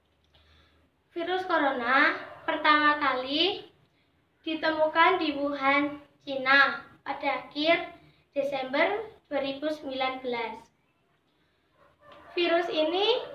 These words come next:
telah menyebar ke beberapa negara, termasuk Indonesia.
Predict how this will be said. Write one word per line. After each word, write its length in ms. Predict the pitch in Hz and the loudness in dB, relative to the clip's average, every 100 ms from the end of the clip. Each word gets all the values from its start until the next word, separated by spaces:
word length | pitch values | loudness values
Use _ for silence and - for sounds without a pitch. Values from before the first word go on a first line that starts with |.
| - | -2
telah 320 | 339 359 359 | 4 4 4
menyebar 800 | 359 349 339 330 311 330 - - | 0 -2 -2 2 2 2 -2 -8
ke 80 | 330 330 | -2 2
beberapa 480 | 311 285 269 277 | 2 2 2 2
negara, 800 | 277 269 277 240 240 254 233 - - _ _ _ _ _ - | -2 -4 -6 -6 -2 -2 -2 -6 -18 _ _ _ _ _ -4
termasuk 480 | 294 269 277 339 359 | 0 0 0 -4 -4
Indonesia. 800 | 302 269 254 254 - 240 226 | -4 -4 -4 -6 -8 -10 -10